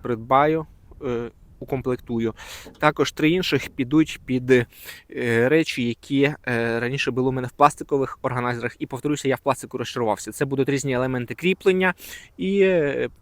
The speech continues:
м, ще деякий інструментарій, потрібний також мені для роботи. Дуже вам дякую, любі котики. Будьте бережені. Дякую за потужний,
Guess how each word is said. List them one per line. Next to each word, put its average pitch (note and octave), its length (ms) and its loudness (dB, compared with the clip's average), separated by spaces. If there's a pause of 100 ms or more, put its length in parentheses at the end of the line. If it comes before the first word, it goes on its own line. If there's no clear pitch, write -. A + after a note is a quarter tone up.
м, B2 320 -8
ще - 240 -4
деякий B2 440 -2
інструментарій, A#2+ 640 -4
потрібний A#2 400 -8
також - 260 -8
мені A2+ 200 -10
для A#2 280 0 (100)
роботи. A#2 760 0 (400)
Дуже D#3 300 8
вам C#3+ 220 2
дякую, C3 520 4 (460)
любі C3 280 -2
котики. D#3+ 600 0 (800)
Будьте C3 340 2
бережені. D3 880 4
Дякую G#2+ 480 0
за C3 480 6 (1900)
потужний, B2 640 2